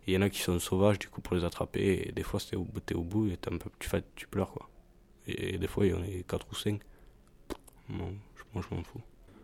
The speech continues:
Moi, j'aime bien, euh, les coups, enfin, qu'il y ait de la violence un peu, quoi. J'aime bien que, par exemple, quand, euh, on a un ballon bien lancé, là, que ça,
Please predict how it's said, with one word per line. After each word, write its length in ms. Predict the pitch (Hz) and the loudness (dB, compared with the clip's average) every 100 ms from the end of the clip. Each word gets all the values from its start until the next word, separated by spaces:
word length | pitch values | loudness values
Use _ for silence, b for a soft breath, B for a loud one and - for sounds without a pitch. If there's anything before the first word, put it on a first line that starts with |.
| B - | B -4
Moi, 200 | 98 95 | 4 6
j'aime 200 | 98 95 | 6 6
bien, 200 | 92 98 95 | 6 6 6
euh, 480 | 95 92 90 78 - - - 65 87 | 6 8 6 4 -2 -6 -4 -2 0
les 120 | 90 | 0
coups, 320 | - - 107 | -2 -6 -4
enfin, 240 | 95 98 87 B B B - | 2 2 2 B B B -2
qu'il 200 | 104 95 | 4 6
y 100 | 95 | 6
ait 60 | 92 | 6
de 60 | |
la 100 | 95 | 6
violence 400 | 90 98 101 87 | 8 8 8 4
un 60 | 90 | 0
peu, 120 | 85 | -4
quoi. 140 | - B B B B B B | -6 B B B B B B
J'aime 220 | - 101 92 | -8 -2 2
bien 160 | 104 | 2
que, 380 | 98 95 90 85 - b b b b b b b - | 4 2 2 2 -4 b b b b b b b -6
par 100 | 95 | -2
exemple, 420 | 87 98 92 95 | 2 2 4 0
quand, 240 | - 92 | 2 4
euh, 180 | 87 87 | 4 2
on 180 | 90 90 | 2 4
a 40 | |
un 60 | 90 | 4
ballon 420 | 90 90 95 101 95 | 4 6 6 4 2
bien 340 | 110 95 85 98 | 0 2 4 6
lancé, 480 | 95 90 - 95 98 | 6 4 4 4 6
là, 160 | 95 | 4
que 80 | 95 | 0
ça, 300 | - 90 87 | 0 0 0